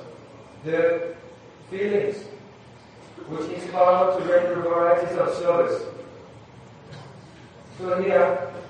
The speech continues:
Prema Suryansu Samyava. If praying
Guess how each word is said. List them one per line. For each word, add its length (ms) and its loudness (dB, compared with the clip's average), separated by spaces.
Prema 300 0
Suryansu 920 0
Samyava. 640 0
If 400 -2
praying 600 2